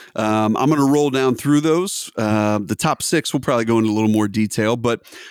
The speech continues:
coming in at number ten, we actually have the one and, uh, well, I won't say the one and only, but we've got a tie. We've got a tie at number ten, and that would be Goodfellas and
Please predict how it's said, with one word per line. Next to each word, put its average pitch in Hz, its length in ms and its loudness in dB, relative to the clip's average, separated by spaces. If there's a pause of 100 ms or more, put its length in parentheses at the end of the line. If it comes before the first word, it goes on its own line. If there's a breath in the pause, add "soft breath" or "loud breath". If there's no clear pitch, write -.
(120 loud breath)
coming 233 260 0
in 226 140 2
at 190 100 2
number 175 260 0
ten, 165 540 2
we 190 160 0
actually 185 340 0
have 160 520 0 (680 loud breath)
the 151 320 2
one 170 420 2
and, 175 500 2
uh, 165 480 2
well, 190 420 0
I 170 80 -4
won't 175 180 2
say 165 100 2
the 139 100 2
one 131 140 4
and 113 80 4
only, 117 140 4
but 196 300 0
we've 196 220 0
got 220 160 0
a 190 60 -2
tie. 185 420 -4 (200)
We've 160 240 0
got 175 180 2
a 170 60 2
tie 185 300 0
at 147 80 0
number 147 200 2
ten, 139 420 2 (360 loud breath)
and 131 680 4
that 131 400 -2
would 170 220 2
be 156 420 4 (340)
Goodfellas 156 920 0 (300)
and 135 520 2